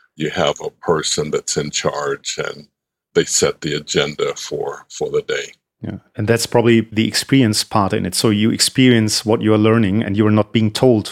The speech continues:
Speaker 2: what, what you're learning in the moment.
Speaker 1: That is correct.
Speaker 2: Yeah.
Speaker 1: That is absolutely correct. And we,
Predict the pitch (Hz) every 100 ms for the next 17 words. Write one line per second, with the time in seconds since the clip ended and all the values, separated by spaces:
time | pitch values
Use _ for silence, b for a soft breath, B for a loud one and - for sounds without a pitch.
0 | - 131 107 87 113 98 98 92 95 90
1 | 90 95 92 87 85 90 - _ _ _
2 | _ _ 82 - 87 85 - - 85 73
3 | - - - 87 85 - - 87 - -
4 | 87 87 85 - - 87 80 - - 82
5 | 80 85 87 90 85